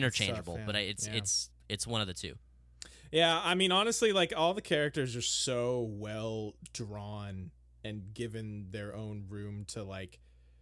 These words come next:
Speaker 2: have their niche, but, you know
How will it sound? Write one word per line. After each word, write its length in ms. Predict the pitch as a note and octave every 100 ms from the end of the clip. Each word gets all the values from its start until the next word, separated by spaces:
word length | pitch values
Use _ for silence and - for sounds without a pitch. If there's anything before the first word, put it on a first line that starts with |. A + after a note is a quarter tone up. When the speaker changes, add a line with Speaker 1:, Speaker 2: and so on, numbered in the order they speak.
| - - - - - -
Speaker 2:
have 460 | - D#3+ E3+ D#3+
their 200 | D#3+ D#3
niche, 680 | C#3 C3 C3+ C#3+ C#3 - - C3+
but, 400 | A2+ C3 A#2+ -
you 160 | B2 A#2+
know 380 | A#2 G#2 F#2+